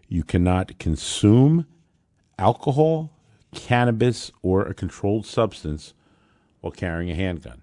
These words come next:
So no consumption of alcohol, cannabis, or what's called C D S, basically drugs, while carrying a handgun.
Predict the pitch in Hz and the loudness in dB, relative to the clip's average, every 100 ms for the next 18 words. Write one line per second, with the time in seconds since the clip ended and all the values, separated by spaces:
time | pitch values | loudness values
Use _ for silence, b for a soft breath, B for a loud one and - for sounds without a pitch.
0 | _ - 69 80 90 - - - - 131 | _ -14 -8 -4 -4 -6 -18 -4 0 2
1 | - - 71 71 71 78 76 - 76 67 | 0 -8 -14 -12 -10 -8 -10 -12 -14 -12
2 | 71 71 b b b b b - 82 73 | -14 -14 b b b b b -8 -6 -6
3 | 71 71 - - 69 67 - - - - | -8 -10 -14 -14 -12 -12 -16 -18 -18 -12
4 | 73 67 - 82 69 73 65 62 - - | -12 -12 -10 -8 -6 -8 -10 -14 -20 -16
5 | 69 67 73 78 76 95 78 69 - - | -14 -14 -10 -8 -2 0 0 -4 -12 -20
6 | b b b b 82 - 85 76 76 73 | b b b b -8 -6 -6 -4 -4 -6
7 | - - 73 67 98 95 85 71 57 | -10 -12 -10 -6 -6 -6 -8 -12 -16